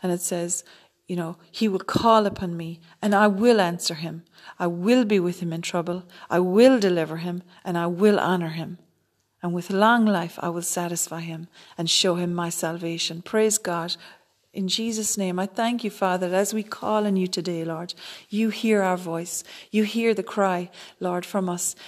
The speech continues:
In Jesus' name, we thank you, Lord, for bringing,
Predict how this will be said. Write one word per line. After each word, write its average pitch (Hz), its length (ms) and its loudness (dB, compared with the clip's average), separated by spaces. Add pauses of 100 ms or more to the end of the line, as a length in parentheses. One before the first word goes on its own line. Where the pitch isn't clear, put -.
(120)
In 190 160 2
Jesus' 214 500 0
name, 180 220 -2
we 202 100 2
thank 220 380 2
you, 208 80 0
Lord, 180 240 0
for 196 80 -2
bringing, 190 420 -2